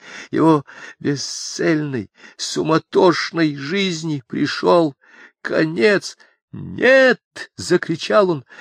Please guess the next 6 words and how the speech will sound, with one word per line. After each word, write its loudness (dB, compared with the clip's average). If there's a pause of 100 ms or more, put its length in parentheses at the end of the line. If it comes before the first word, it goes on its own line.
(180)
"Нет, 2 (100)
папа, 2 (380)
нет! 6 (540)
Я 6
буду 4
хорошим! 2